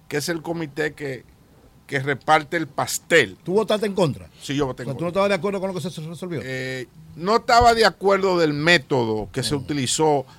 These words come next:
Speaker 1: que usurpó el derecho del comité de apropiaciones. En la Constitución nos da a nosotros el poder de gastos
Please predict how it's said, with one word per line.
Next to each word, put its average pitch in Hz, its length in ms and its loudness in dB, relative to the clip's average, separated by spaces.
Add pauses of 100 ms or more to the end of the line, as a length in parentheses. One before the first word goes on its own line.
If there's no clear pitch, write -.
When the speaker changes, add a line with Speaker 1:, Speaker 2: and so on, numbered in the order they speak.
(180)
Speaker 1:
que 160 120 0
usurpó 165 720 2
el 180 100 -2
derecho 156 600 0
del 131 200 -4
comité 139 460 -4
de 151 100 0
apropiaciones. 147 880 -4 (500)
En 147 140 -2
la 143 140 6
Constitución 160 720 2
nos 175 100 4
da 165 120 6
a - 20 -2
nosotros 156 440 0
el 135 60 -16
poder 139 440 -2 (220)
de 135 200 -2
gastos - 640 0